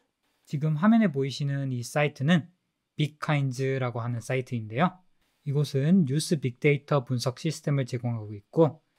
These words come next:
유료로 이용할 수도 있는 기능도 있지만 무료로도 다양한 언론사의 뉴스들에 대한 데이터를 제공받을 수 있습니다.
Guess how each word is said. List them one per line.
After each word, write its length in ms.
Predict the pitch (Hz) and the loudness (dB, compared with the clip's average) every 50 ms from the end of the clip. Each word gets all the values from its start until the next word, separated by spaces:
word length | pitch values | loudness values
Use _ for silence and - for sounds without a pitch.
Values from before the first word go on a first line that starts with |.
| _ _ _ _ _ - | _ _ _ _ _ -8
유료로 880 | 135 127 131 123 143 147 147 151 151 151 143 139 156 190 233 254 247 _ _ | -6 -4 -4 -4 -2 -2 0 0 0 0 0 0 2 2 2 0 -4 _ _
이용할 320 | - 127 127 131 127 123 117 | -4 -2 -2 0 0 -2 -4
수도 260 | - 120 - 123 117 | -6 -8 -8 -6 -6
있는 320 | 117 117 113 113 113 117 | -4 -6 -6 -6 -8 -8
기능도 320 | 110 - 120 120 117 110 107 | -8 -8 -6 -6 -6 -8 -10
있지만 580 | 104 - - 113 117 127 160 202 247 254 - - _ _ _ _ _ _ _ _ _ _ | -12 -14 -10 -6 -2 2 4 4 4 2 0 -8 _ _ _ _ _ _ _ _ _ _
무료로도 800 | - 127 127 135 135 175 185 170 151 135 131 185 185 135 - _ _ _ _ _ _ | -4 -2 0 6 8 8 8 8 6 4 4 4 2 2 0 _ _ _ _ _ _
다양한 560 | - - 120 113 123 127 131 143 143 139 135 | -6 -4 -2 0 2 2 2 2 2 2 2
언론사의 720 | 123 117 117 120 123 123 120 123 117 117 131 165 214 233 185 | 0 0 0 -2 -2 -2 -2 -4 -2 2 2 4 2 2 0
뉴스들에 500 | 147 131 120 - - 117 127 120 117 113 | -2 -4 -4 -6 -6 -6 -6 -6 -6 -6
대한 320 | - 113 107 120 170 180 180 | -8 -6 -2 0 0 0 0
데이터를 520 | - 117 113 - - 117 113 143 175 180 | 0 -4 -6 -6 -8 -4 0 0 0 0
제공받을 500 | 180 139 123 123 123 113 113 - 113 107 | 0 -2 -2 -2 -4 -4 -6 -8 -10 -12
수 160 | - - 127 | -8 -6 -6
있습니다. 460 | 117 - - 113 107 101 101 101 - | -6 -6 -8 -12 -12 -12 -14 -18 -20